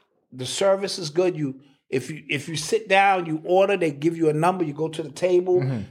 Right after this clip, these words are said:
Speaker 1: they bring your food to you. Service was great. Uh, everything was really, really great.
Speaker 2: Dope. Cool.
Speaker 1: So that's what I did on, on <clears throat> Saturday.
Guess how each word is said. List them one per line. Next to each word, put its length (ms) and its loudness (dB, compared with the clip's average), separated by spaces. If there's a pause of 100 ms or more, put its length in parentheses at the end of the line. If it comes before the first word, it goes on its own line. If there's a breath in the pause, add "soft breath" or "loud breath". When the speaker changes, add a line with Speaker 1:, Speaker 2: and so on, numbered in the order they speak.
(140)
Speaker 1:
they 140 0
bring 400 -2
your 80 0
food 380 2
to 120 4
you. 340 0 (160 soft breath)
Service 560 0
was 140 -6
great. 560 0 (400)
Uh, 120 -2
everything 480 2
was 200 -2 (260)
really, 300 2
really 260 -6
great. 300 -8 (200)
Speaker 2:
Dope. 360 2 (220)
Cool. 320 0 (340 soft breath)
Speaker 1:
So 140 -2
that's 240 2
what 80 2
I 120 4
did 440 2
on, 360 -2
on 260 0
<clears throat> 140 -8
Saturday. 520 0